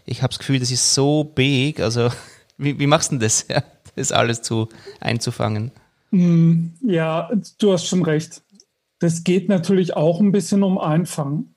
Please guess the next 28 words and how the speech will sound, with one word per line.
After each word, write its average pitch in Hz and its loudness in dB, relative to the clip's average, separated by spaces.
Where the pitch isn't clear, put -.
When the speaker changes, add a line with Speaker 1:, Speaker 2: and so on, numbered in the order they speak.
Speaker 2:
weil 156 0
das, 170 2
was 180 2
sich, 175 -4
das, 165 0
was 170 2
sich 170 0
sehr 180 2
schnell 170 2
zeigt, 165 -2
dass 165 0
in 180 2
dieser 160 2
Zahl, 185 0
die 190 4
man 170 2
auf 165 0
dem 165 0
Konto 185 0
hat, 180 -2
ja 175 2
auch 160 0
ganz 160 2
viel 170 0
manifestiert 160 0
ist. - -8
Speaker 1:
Mhm. 117 -4
Speaker 2:
Ähm, 160 4